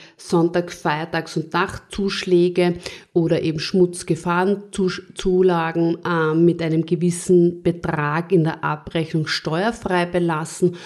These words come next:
Und dieser Betrag, der jetzt eh jahrzehntelang gleich geblieben ist, den hat man erhöht von dreihundertsechzig Euro pro Monat auf vierhundert Euro pro Monat.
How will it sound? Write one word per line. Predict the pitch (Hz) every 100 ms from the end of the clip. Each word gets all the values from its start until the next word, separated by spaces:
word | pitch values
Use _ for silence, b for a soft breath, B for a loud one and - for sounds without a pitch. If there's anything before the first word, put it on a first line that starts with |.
| B B
Und | 180 175
dieser | 180 175 185
Betrag, | 180 170 165 147 147 147 -
der | 156
jetzt | 156 -
eh | 156
jahrzehntelang | 156 147 - 160 170 165 160 156 156
gleich | 165 165 175
geblieben | 202 - 170 175
ist, | 170 170 175
den | 165
hat | 156 156
man | 170
erhöht | - 151 165 165
von | - 156
dreihundertsechzig | 151 143 156 160 156 - 170 170 - 208 -
Euro | 170 160 165
pro | 165 160
Monat | 156 147 156 151
auf | 156 151
vierhundert | - 165 147 131 143 143 -
Euro | 139 143 147
pro | - 151
Monat. | 151 151 151 - - -